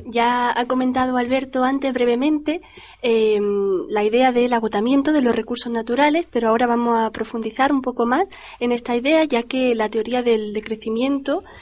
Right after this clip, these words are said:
mm, responde en gran medida a, al asumir que efectivamente se están agotando los recursos naturales. Entonces,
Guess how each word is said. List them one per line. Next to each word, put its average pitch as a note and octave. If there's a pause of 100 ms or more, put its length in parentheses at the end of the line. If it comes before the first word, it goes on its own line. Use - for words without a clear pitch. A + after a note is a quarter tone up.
(200)
mm, A3
responde C4
en D#4+
gran A#3+
medida B3+
a, G#3
al G#3+
asumir A#3
que B3+
efectivamente B3
se B3
están A#3
agotando C#4
los D4+
recursos A#3+
naturales. A#3+
Entonces, B3